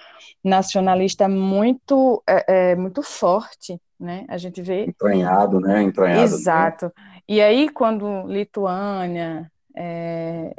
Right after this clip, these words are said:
Speaker 1: entrou na, na otan,
Speaker 2: Letônia.
Speaker 1: outros pa-, o-,
Speaker 2: É.
Speaker 1: Estônia, todos esses países, ele, ele vê ali a Ucrânia, por, por Kiev ser tão próxima a Moscou, como um ponto estratégico. Na verdade, se você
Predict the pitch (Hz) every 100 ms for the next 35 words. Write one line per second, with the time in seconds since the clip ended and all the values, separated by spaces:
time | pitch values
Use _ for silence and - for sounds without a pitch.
0 | - _ _ _ _ - 175 - 180 185
1 | 196 190 185 180 175 170 170 170 165 185
2 | 196 180 - 98 - - - 180 _ -
3 | - 202 165 147 202 - 214 190 269 302
4 | 370 277 - - 208 220 226 247 247 233
5 | 240 214 233 381 311 208 185 175 _ _
6 | _ _ 160 170 - 196 262 262 190 220
7 | 208 - - 202 - - 196 185 185 190
8 | 180 190 180 180 180 180 170 170 - -
9 | 190 214 269 277 _ _ _ _ _ _
10 | _ 214 208 226 233 240 269 302 - 285
11 | - 302 262 220 - 208 233 240 254 440
12 | 359 247 - 233 226 240 208